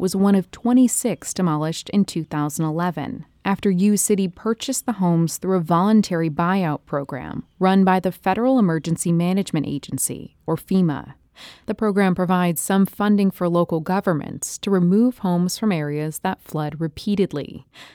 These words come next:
Papian's house along the River Des Peres flooded three times in less than twenty years, but she decided to stay.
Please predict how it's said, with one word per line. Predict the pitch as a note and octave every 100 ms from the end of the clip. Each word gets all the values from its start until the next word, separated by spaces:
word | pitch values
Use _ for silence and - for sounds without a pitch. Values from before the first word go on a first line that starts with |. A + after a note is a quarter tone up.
| _
Papian's | - A3 F#3+ F3 -
house | G3 G3 -
along | F3+ E3+ E3+
the | E3
River | E3 D#3
Des | D#3+
Peres | D3 - G#3+ G3 D#3+ D3 -
flooded | - F#3+ F#3 E3 -
three | F3+ G#3+
times | - F#3 F3+ F#3+ A3 A3 -
in | F#3
less | F3+ E3+
than | - F3
twenty | F3 - F3+ F3+
years, | E3+ E3+ F3 D3 - - - - _ _
but | A3 -
she | -
decided | A3+ - G#3 G#3 G3
to | F3+
stay. | - - E3 C#3 - -